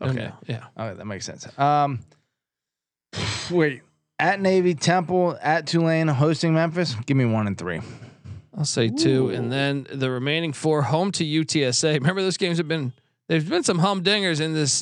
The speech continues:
Speaker 1: in this rivalry here.
Speaker 3: Mm-hmm.
Speaker 1: At S M U, General Ford Stadium on, uh, <laughs> November tenth, and then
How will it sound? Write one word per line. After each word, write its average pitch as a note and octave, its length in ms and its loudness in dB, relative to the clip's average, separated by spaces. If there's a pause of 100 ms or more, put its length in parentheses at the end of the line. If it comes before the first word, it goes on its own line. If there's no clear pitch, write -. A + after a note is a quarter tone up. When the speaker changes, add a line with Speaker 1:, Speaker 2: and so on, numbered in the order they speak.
Speaker 1:
in D#3 160 0
this D3+ 220 0
rivalry C#3 500 4
here. D#3+ 280 2
Speaker 3:
Mm-hmm. E3+ 60 -10 (560)
Speaker 1:
At A3 380 2
S G3+ 300 2
M F#3+ 200 4
U, F3 540 2
General D#3+ 300 0
Ford D#3+ 280 0
Stadium D#3+ 560 2 (380)
on, D#3+ 400 0
uh, C#3+ 300 0
<laughs> - 80 -6
November D#3+ 400 0
tenth, D#3+ 360 -2
and E3 120 -2
then E3 160 0